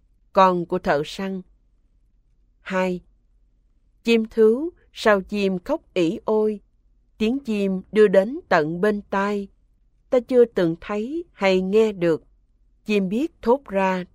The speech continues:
tiếng giống người. Chim thứu.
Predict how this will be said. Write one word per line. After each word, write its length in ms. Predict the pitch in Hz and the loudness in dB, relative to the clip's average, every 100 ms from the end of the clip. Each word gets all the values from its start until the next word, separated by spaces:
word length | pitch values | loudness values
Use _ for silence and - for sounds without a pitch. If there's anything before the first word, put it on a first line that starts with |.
| _ | _
tiếng 300 | 190 196 285 311 | -4 -4 -6 -4
giống 260 | 208 220 320 | -2 -2 -6
người. 440 | 196 175 165 156 151 _ _ _ _ _ _ _ _ _ _ _ _ _ _ _ - | 0 2 2 0 -6 _ _ _ _ _ _ _ _ _ _ _ _ _ _ _ -8
Chim 220 | 190 175 | -6 -6
thứu. 440 | - 196 202 269 | -6 -4 -4 -8